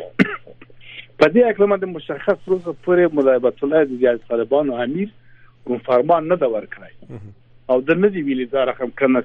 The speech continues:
Speaker 1: چې تصویر یا عکسونه اخیستل، انځور اخیستل منع دي د زیرو یا د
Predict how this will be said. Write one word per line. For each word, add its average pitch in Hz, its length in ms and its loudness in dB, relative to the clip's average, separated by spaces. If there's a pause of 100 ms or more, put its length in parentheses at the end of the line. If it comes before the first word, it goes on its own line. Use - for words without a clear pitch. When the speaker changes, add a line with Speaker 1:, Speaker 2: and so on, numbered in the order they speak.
Speaker 1:
چې 127 100 2 (840)
تصویر 147 480 0
یا 139 100 4
عکسونه 143 320 -6
اخیستل، 143 560 -2
انځور 127 320 -2
اخیستل 123 400 0
منع 147 320 0 (160)
دي 131 80 2 (140)
د 123 260 6
زیرو 139 300 4
یا 131 80 6 (100)
د 120 160 0